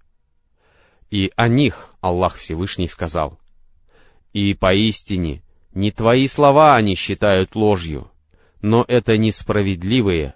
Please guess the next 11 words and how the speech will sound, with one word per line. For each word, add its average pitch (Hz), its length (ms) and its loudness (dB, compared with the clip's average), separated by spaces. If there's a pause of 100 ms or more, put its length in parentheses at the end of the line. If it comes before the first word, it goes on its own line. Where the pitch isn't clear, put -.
отрицают 113 800 0
знамения 92 680 0
Аллаха». 80 680 -6 (960)
Тридцать 107 380 -6
третий 92 560 -6
аят 95 500 -4
сура 85 360 -8
Скот. - 440 -12 (1120)
И 139 120 0
сообщается, 151 760 4
что 151 280 2